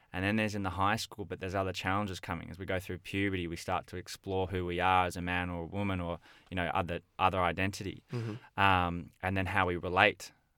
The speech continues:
Speaker 1: to different people as well, communication, conflict. So I think there has to be different skills,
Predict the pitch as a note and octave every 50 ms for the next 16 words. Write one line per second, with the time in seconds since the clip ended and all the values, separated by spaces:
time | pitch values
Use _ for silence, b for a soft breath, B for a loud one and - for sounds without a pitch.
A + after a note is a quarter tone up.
0 | _ _ - - G2+ E2+ F#2+ F2+ - F#2+ E2 - - F2+ F2 E2+ - E2+ E2 D#2+
1 | D#2+ - F#2+ G2 G2 F2 - - - F#2 F2+ F2 E2+ - - - F#2 F#2 F2+ -
2 | - E2+ E2 - - F2+ F2+ F#2 F2+ - - E2 - - - F2+ F2+ - - G#2+
3 | G#2 G2 - G#2+ G#2 G#2 G#2 G2 - - F2 F#2 E2+ - G2 F#2 - - F2 -
4 | - - - - G2 F#2+ F2+ F2 F2 F2 E2 - -